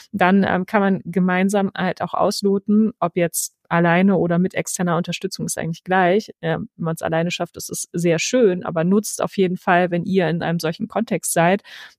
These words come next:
diese Metaebenen-Gespräche, um zu schauen, wie wollen wir eigentlich miteinander arbeiten? Wie ist es jetzt gerade? Und wie kann es sich verändern, damit es vielleicht noch besser wird oder d-, damit wir gemeinsam immer besser werden? Das wäre so meine abschließende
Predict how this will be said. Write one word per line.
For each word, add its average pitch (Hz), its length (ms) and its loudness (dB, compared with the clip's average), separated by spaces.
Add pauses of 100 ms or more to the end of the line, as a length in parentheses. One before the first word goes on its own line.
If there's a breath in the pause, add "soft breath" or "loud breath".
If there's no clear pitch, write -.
diese 170 220 2
Metaebenen-Gespräche, 175 1400 2
um 180 120 -2
zu - 140 -10
schauen, 185 480 2 (240 loud breath)
wie 196 300 2
wollen 185 300 4
wir 208 180 0
eigentlich 180 400 -2
miteinander 170 560 -2
arbeiten? 170 460 0
Wie 170 120 -2
ist 180 120 -2
es - 140 -6
jetzt 180 260 -2
gerade? 226 480 2 (360 loud breath)
Und 190 480 2
wie 185 160 -2
kann 185 240 -2
es 190 120 0
sich 185 160 -2
verändern, 190 380 2
damit 175 240 0
es - 120 -4
vielleicht 170 360 -2
noch 170 120 -8
besser 202 360 -2
wird 262 200 2
oder 180 200 2
d-, 170 180 -2
damit 190 340 2
wir 185 100 2
gemeinsam 185 720 4
immer 190 240 0
besser 170 340 0
werden? 156 400 -2
Das - 200 -6
wäre 175 140 2
so 170 100 -4
meine 165 280 0
abschließende 170 640 -2